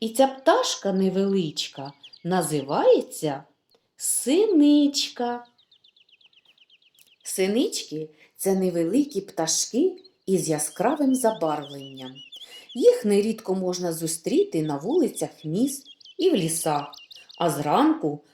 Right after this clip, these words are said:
можна почути їх дзвінкий спів. Синиця — один із найпоширеніших птахів в Україні. Її вага всього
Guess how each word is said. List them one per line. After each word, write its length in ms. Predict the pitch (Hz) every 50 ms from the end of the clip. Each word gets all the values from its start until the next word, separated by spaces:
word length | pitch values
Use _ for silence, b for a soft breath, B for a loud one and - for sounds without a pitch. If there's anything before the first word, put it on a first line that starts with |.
| b -
можна 320 | 202 233 277 262 247 226 220
почути 800 | 226 - 208 202 - - 349 403 415 403 - - 302 311 311 - _ _
їх 280 | 170 175 185 175 165 156
дзвінкий 640 | 156 160 156 151 151 147 - - 220 247 254 254 254
спів. 520 | - - - - - 165 156 143 139 131 - - - - - - B B B B B B -
Синиця — 840 | - - 185 175 165 165 180 247 320 - - - 170 151 - - - B B B B B B B -
один 540 | 180 175 165 170 254 330 392 - - - - _ -
із 180 | 220 220 190
найпоширеніших 1200 | 208 202 190 196 - 170 160 - - - 226 311 370 359 359 330 302 302 302 - - 277 277 - -
птахів 580 | - - 240 240 240 240 240 - 226 226 226 226
в 40 | 180
Україні. 880 | 175 175 - 175 170 165 165 160 156 151 147 143 139 131 131 135 B B B B B B B
Її 320 | - 202 226 247 254 262 262
вага 340 | 254 285 320 - - 480 466
всього 580 | - - - - 180 156 151 156 151 151 -